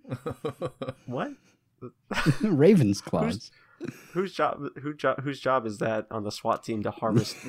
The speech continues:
Speaker 3: <laughs>
Speaker 2: the teenage
Speaker 1: The
Speaker 2: goods?
Speaker 1: creepy old wizard. He's out there harvesting, uh, Granger dew and stuff like that. All right, let's throw this in with another one here. So, uh, Tosser's Delight also says that,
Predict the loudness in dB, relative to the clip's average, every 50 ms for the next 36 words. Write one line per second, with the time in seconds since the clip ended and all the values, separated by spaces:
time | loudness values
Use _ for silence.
0 | -12 0 2 2 2 4 2 0 0 0 -2 -4 -4 -4 -4 -6 -4 -4 -4 -2
1 | -2 -2 -2 -2 -2 -2 -2 0 -2 -2 -4 -4 -4 -6 -4 -4 -6 -8 -8 -10
2 | _ _ _ _ _ _ _ _ -20 -20 -20 -20 _ _ _ -8 -2 0 0 2
3 | 2 0 0 2 2 0 0 -2 -4 -6 -6 -6 -6 -6 -8 -10 -10 -8 -6 -4
4 | -4 -4 -6 -6 -6 -4 -4 -4 -6 -6 -8 -8 -8 -8 -8 -8 -8 -8 -10 -10
5 | -12 -10 -10 -10 -10 -8 -8 -10 -10 -8 -8 -8 -8 -8 -8 _ _ _ _ _
6 | _ _ _ _ _ _ _ _ _ -2 2 2 2 2 2 -4 _ _ -8 -4
7 | -4 -4 -2 -2 -2 -2 -2 -2 -4 -4 -2 -2 0 0 2 2 2 2 0 -4
8 | -6 -8 -8 -8 -6 -4 -4 -4 -2 -2 -2 -2 -2 -2 -2 -2 -2 -2 -4 -6
9 | -4 -4 -2 0 0 -2 -2 -2 -2 -2 -2 -4 -6 -6 -6 -8 -8 -8 -6 -6
10 | -8